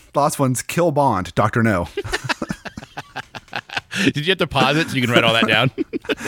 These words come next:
Speaker 1: Yeah, I pa-, I paused it. I backed it up. I was like, "All right, what is it?" And I wrote 'em all down. I probably could have searched for an image of it, but I wrote, I paused it and
Speaker 2: Yeah,
Speaker 1: found
Speaker 2: well,
Speaker 1: it. But yeah.
Speaker 2: it's right there.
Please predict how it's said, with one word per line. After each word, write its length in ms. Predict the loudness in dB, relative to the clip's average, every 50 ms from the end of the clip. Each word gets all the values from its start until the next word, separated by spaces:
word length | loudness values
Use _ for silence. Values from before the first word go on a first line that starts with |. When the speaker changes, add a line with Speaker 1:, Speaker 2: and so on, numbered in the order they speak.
| -2 -2 -4 -6 -8 -8 -4
Speaker 1:
Yeah, 220 | -2 0 0 2
I 80 | 0 0
pa-, 260 | 0 0 0 0 0 0
I 80 | -2 -2
paused 300 | 0 0 0 2 2 2
it. 40 |
I 100 | 2 0 0
backed 280 | 2 2 0 2 2
it 60 | 2 0
up. 120 | 2 2
I 20 |
was 80 | 2 2
like, 100 | 2 2
"All 60 | 2
right, 120 | 2 2 2
what 100 | 2 2
is 120 | 2 2 2
it?" 40 | 0
And 80 | 0
I 40 | 2
wrote 100 | 2 2
'em 80 | 2 2
all 100 | 0 2
down. 220 | 2 0 0 0 0
I 60 | 0
probably 160 | 0 0 0
could 120 | 0 2 2
have 80 | 2 0
searched 240 | 0 0 -2 0
for 100 | 0 -2
an 60 | -2 -2
image 260 | -2 -2 -2 -2 0
of 100 | -2 -2
it, 40 | 0
but 60 | 0 0
I 40 |
wrote, 200 | 2 2 2 2 2
I 140 | 0 0 0
paused 340 | -2 _ 0 0 0 2
it 60 | 2 2
and 120 | 2 2
Speaker 2:
Yeah, 60 | 0 0
Speaker 1:
found 100 | 0 2
Speaker 2:
well, 140 | 2 2 2
Speaker 1:
it. 20 | 2
But 40 | 4
yeah. 100 | 4 6
Speaker 2:
it's 40 | 6
right 160 | 4 4 4
there. 220 | 4 4 2 2